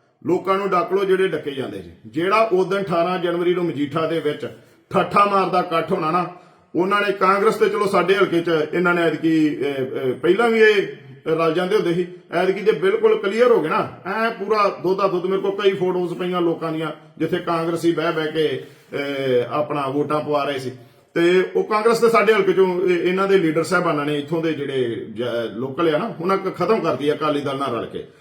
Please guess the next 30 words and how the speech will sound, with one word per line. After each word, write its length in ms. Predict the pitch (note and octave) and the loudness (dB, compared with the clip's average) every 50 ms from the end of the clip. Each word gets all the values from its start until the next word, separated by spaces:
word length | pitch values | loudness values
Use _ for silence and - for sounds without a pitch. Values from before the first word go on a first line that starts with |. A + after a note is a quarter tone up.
| _ _ _ - | _ _ _ -4
ਮਾਰਨਾ 360 | C#3+ E3+ F#3 G3 G3 G#3 G#3+ | 0 2 2 4 4 2 2
ਮੈਨੂੰ 220 | G#3 G3 F#3+ G3 F#3+ | 2 2 2 0 0
ਚਾਹੁੰਦੇ 220 | G#3+ G3+ G#3 A3 | 0 2 2 2
ਸੀ, 80 | G3 G3 | 2 2
ਮਾਰ 140 | F#3+ F3+ E3+ | 2 2 2
ਆਪ 200 | D#3 B2+ A#2 A2+ | 2 0 0 -4
ਗਏ। 180 | G#2+ A2 F#2+ - - - - - | -6 -6 -8 -10 -12 -20 -20 -10
ਸੋ 160 | - F3 F3+ F#3+ F#3+ G3 F#3+ F#3 F3+ F3 E3 D3+ - - | -4 2 4 6 8 8 8 8 6 4 0 0 -2 -4
ਉਹ 160 | - D#3 D3 | -4 -2 2
ਵੇਖੀ 260 | E3 F#3 F#3+ - G3 | 2 2 2 2 -2
ਚੱਲ 420 | F#3+ G3 G3 G3 F#3+ F3+ F3 E3 - D3+ | -2 0 2 2 4 2 2 0 -2 -2
ਬਾਲਿਆ 340 | D3+ E3+ E3+ E3 E3+ E3+ E3+ | 0 2 2 2 4 2 2
ਰੰਗ 200 | E3+ E3+ E3 D#3+ | 2 0 0 -2
ਕਰਤਾਰ 480 | D#3+ - D#3+ D#3+ C#3+ D#3 D#3 D3+ D3+ C3+ | -4 -4 -4 -6 -4 -4 -2 -2 -2 -2
ਦੇ, 140 | C#3 D3+ C#3+ - - - - - | -4 -4 -6 -6 -14 -10 -4 -2
ਆਪੇ 280 | F#3+ A3+ G#3+ A#3+ A3+ | 0 0 4 4 4
ਮਰ 180 | G#3 G3 F#3+ E3+ | 4 4 0 -2
ਜਾਂਦੇ 280 | D#3 F#3 G#3+ F3 F3 D#3+ | -2 -2 0 0 0 2
ਜਿਹੜੇ 200 | E3 E3+ E3 D#3+ | 2 0 0 0
ਦੂਜਿਆਂ 340 | C3+ D3+ C#3 C3+ C#3+ C#3 | -2 -4 -4 -2 -2 -4
ਨੂੰ 100 | C3+ C3+ | -2 -2
ਮਾਰਦੇ। 360 | B2+ B2 A#2 G#2+ - - - - - _ _ _ _ | -4 -4 -4 -6 -8 -10 -16 -18 -20 _ _ _ _
ਸੋ 180 | - D#3+ F3 | -4 0 2
ਇਹ 100 | G3 G3+ | 4 4
ਆਪ 200 | G3 F3+ E3+ D#3 | 4 4 2 2
ਮਰ 200 | E3 E3+ E3 E3 | 0 -2 -2 -2
ਕੇ 100 | D3+ E3+ | 0 0
ਮੈਨੂੰ 220 | F3 E3+ D#3+ D3+ D3 | 0 0 0 0 0
ਮਾਰਦੇ 280 | D3 C#3+ C3+ C3 C#3+ | -2 -2 -2 -4 -4
ਮਾਰਦੇ। 300 | C#3+ C#3 C3 A#2+ A2+ B2 | -4 -4 -6 -6 -6 -6